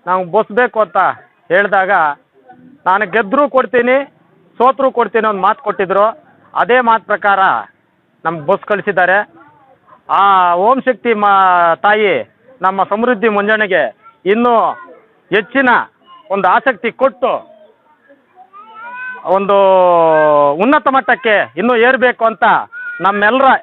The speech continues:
ಊರಿನ ಹಿರಿಯ ಪ್ರಕಾರ, ಆ, ಹಿರಿಯರ ಸಮ್ಮುಖದಲ್ಲಿ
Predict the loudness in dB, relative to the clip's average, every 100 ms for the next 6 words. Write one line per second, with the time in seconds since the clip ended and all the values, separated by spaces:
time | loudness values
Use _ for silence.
0 | -6 _ _ -4 0 2 2 0 0 0
1 | 0 -4 -2 0 -2 -4 -2 0 0 -2
2 | -4 0 0 2 2 2 2 0 -4 -10
3 | _ -20 -20 -8 -4 -2 -2 -2 -2 0
4 | 0